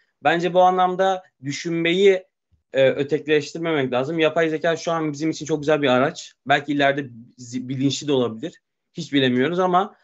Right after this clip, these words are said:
halen bir elli altmış yılımız var. Bunu doya doya kullanalım diyorum. <laughs> Şimdi girişimcilik kısmına gelelim. Benim açıkçası daha tecrübeli olduğum bir kısım. Biz, e, e, şey konuşuyorduk bir arkadaşımla işte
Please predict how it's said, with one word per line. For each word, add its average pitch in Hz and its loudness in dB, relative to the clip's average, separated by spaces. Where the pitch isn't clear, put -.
halen 180 2
bir 175 -4
elli 185 0
altmış 165 0
yılımız 160 -4
var. 165 -4
Bunu 165 -6
doya 151 -2
doya 151 0
kullanalım 151 -4
diyorum. 127 -4
<laughs> - -12
Şimdi 220 2
girişimcilik 208 0
kısmına 170 0
gelelim. 151 4
Benim 185 6
açıkçası 185 0
daha 175 6
tecrübeli 123 -2
olduğum 107 -4
bir 104 -8
kısım. 131 -4
Biz, 151 -6
e, 151 4
e, 131 4
şey 190 2
konuşuyorduk 127 -2
bir 143 4
arkadaşımla 135 0
işte 127 -2